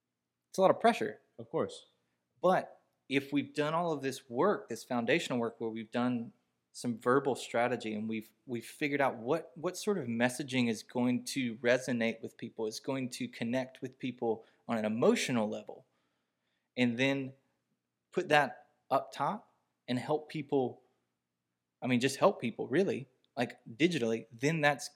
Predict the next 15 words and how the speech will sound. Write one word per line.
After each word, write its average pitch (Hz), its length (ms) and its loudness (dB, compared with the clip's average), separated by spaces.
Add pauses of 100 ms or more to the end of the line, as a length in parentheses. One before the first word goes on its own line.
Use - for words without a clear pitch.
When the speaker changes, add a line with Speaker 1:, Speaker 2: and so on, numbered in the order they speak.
(160)
Speaker 1:
going 147 240 0
to 131 140 -4
hopefully 165 420 -2
compel 131 460 -4
them 120 220 2
to 120 100 -8
scroll 110 400 -4
further 123 500 4
and 120 120 -4
get - 180 -4 (200)
further 120 260 2
into 113 260 -6
the 104 100 -6
story. - 460 -12 (540)
Speaker 2:
Understood. 101 480 -10